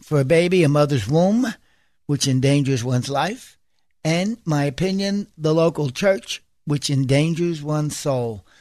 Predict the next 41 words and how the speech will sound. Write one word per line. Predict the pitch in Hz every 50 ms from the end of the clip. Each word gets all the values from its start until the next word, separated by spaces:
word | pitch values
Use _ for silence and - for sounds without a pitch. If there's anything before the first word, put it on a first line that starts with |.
| _ _ _
Like | - 160 156 139
many | 175 190 202 214 208
others, | 196 190 185 196 190 175 180
Diane | 175 160 160 165 165 170
and | 170 170 160
I | 156 156 156
are | 151 151
no | 156 156 156
longer | 156 156 151 156 151 147
attending | 147 - - 156 147 147 143 143
a | 135 127 131
local | 139 160 208 - 180 139
church, | - - 123 104 120 147 - - - - - _ _ _ _ _ _ -
not | 165 180 208 -
because | 240 196 - 202 185 175 143
we | 165 156 156
are | - 139 135 135 127
losing | 131 143 156 190 226 226 175 160 147 131 123
our | 113 104 107
faith. | - - 113 110 135 165 - - _ _ _ _ _ _ _ _ _
It's | - 151 -
quite | - 175 165 160 160
the | 165 165
opposite. | 180 208 226 226 165 135 - - - - - _ _ _ _ _ _ _
We | - 160 170 175
are | 170
no | 170 170 170
longer | 165 165 160 165 165 160 170
attending | - 160 - - 165 160 151 156 156 160 -
a | - 143 143
local | 147 156 170 202 202 - 160
church | 135 - - 160 151 151 - -
because | - 147 - - 170 160 156 151 127 131
we | 143 156 170 180 185 190 - - _
are | 156 170 175 175 175 175
defending | 147 131 170 147 135 - - - - 196 190 202 208 196 185 160 147 139
our | 127 120 120
faith. | 117 - - 127 120 113 - -
We | 143 147 156 -
are | - 151 156 156
guarding | 160 151 147 127 170 170 180 208 208 175 147 135 139 151